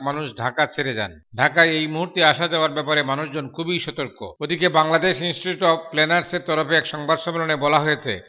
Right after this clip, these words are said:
ঢাকায় ডেঙ্গু মহামারীর রূপ নিয়েছে। তাদের মতে, বিশ্ব স্বাস্থ্য সংস্থার ঘোষণা অনুযায়ী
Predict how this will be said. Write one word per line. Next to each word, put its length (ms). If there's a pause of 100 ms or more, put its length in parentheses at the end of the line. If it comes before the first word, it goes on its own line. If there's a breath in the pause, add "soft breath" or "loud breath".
(140)
ঢাকায় 340
ডেঙ্গু 420
মহামারীর 460
রূপ 180
নিয়েছে। 500 (280 loud breath)
তাদের 300
মতে, 260
বিশ্ব 280
স্বাস্থ্য 360
সংস্থার 500 (120)
ঘোষণা 400
অনুযায়ী 500